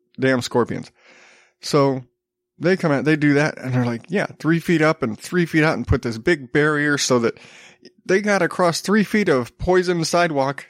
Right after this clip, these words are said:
to get to your house. And even if they do, the house itself has a huge poison wall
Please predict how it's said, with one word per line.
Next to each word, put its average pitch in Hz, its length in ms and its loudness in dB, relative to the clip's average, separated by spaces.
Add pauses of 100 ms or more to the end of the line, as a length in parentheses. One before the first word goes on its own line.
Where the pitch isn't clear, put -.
to 143 160 0
get 185 280 -2
to 151 120 -2
your 127 200 2
house. 123 340 0 (400)
And 147 140 0
even 175 200 2
if 165 120 -2
they 160 140 2
do, 175 240 -2 (100)
the 139 160 0
house 180 380 -2
itself 147 460 -2
has 147 260 -2
a 147 80 0
huge 160 540 -2 (260)
poison 151 560 2
wall 131 500 2